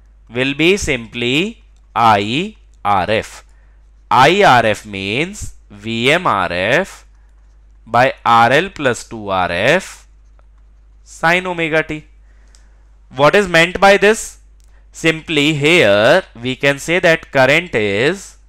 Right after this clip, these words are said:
total voltage by total resistance, like this. Okay.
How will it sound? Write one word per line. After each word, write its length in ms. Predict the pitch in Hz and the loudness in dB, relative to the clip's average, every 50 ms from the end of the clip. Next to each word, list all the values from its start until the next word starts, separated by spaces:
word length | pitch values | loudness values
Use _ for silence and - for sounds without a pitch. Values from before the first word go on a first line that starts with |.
| _ _ _ _ _ _ _ _ _ _ _ _ _ _ | _ _ _ _ _ _ _ _ _ _ _ _ _ _
total 480 | - 135 135 135 139 - 170 185 208 208 | -8 -6 -4 -4 -4 0 0 0 0 0
voltage 640 | 160 139 135 131 131 127 - 156 170 190 190 175 156 | -2 -4 -4 -4 -4 -4 -2 -2 -2 -2 -2 -2 0
by 160 | 143 127 123 | 0 0 0
total 460 | - - 123 113 110 - 139 147 160 | 0 -4 -8 -10 -6 -2 -2 -2 0
resistance, 920 | 165 160 151 143 156 151 - - - 175 180 190 214 - - - - - - _ _ _ _ _ _ - _ _ _ _ _ _ _ _ _ _ - - _ _ _ _ _ _ _ _ _ _ | 0 -2 -2 -2 -4 -6 -6 -4 -2 -2 -2 -2 -6 -12 -20 -20 -20 -20 -20 _ _ _ _ _ _ -20 _ _ _ _ _ _ _ _ _ _ -20 -20 _ _ _ _ _ _ _ _ _ _
like 340 | - 113 120 113 98 90 - | -12 -8 -6 -6 -6 -6 -10
this. 420 | - - - - - - - - _ - _ _ _ _ _ _ _ _ _ _ _ _ _ _ _ _ _ _ _ - | -16 -20 -20 -20 -20 -20 -20 -20 _ -20 _ _ _ _ _ _ _ _ _ _ _ _ _ _ _ _ _ _ _ -18
Okay. 380 | 98 - - 180 196 160 104 | -14 -6 -2 -2 -2 -2 -4